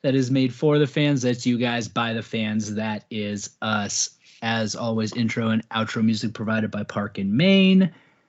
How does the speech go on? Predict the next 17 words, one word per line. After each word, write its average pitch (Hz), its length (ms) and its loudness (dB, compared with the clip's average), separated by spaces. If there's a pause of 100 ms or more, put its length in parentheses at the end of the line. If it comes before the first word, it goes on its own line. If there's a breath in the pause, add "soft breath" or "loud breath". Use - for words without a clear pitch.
(160 soft breath)
Give 131 140 6
us - 80 -2
a 101 40 -12
follow 120 280 2
on 104 120 -2
Twitter. 156 400 6
I'm 113 240 0
at 110 180 -4
So 113 180 -4
Says 104 240 -4
Jay. 120 560 -2
Paul, 123 520 -2 (540)
I'm 101 160 -2
at 113 160 -2
Dervish 120 320 -2
of 120 80 -2
Whirl. 160 400 6